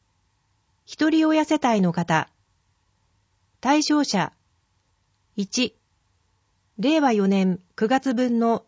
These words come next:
児童扶養手当の支給を受けている方。対象者には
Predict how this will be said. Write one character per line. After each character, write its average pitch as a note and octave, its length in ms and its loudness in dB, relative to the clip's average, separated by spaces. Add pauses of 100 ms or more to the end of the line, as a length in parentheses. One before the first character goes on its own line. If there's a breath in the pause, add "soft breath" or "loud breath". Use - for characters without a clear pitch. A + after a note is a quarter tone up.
児 G#3 160 -2
童 D4 220 2
扶 D#4 100 -2
養 D#4 240 2
手 D4 240 2
当 G#3 120 0
の F3 140 0
支 - 160 -8
給 C4+ 180 -2
を C4+ 180 2
受 C4+ 180 0
け A3 60 0
て G3+ 80 -2
い F3+ 120 0
る E3 100 -4
方。 D3+ 380 -4 (1080)
対 C#4+ 220 0
象 D#4 180 0
者 B3 160 0
に G3 120 2
は D#3+ 220 0